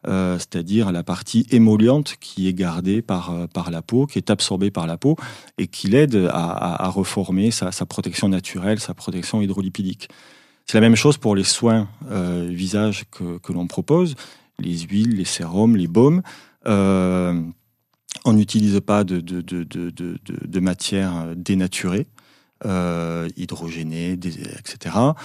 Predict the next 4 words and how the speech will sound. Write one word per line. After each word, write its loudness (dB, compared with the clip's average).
On, 6
euh, 2
on 4
utilise 2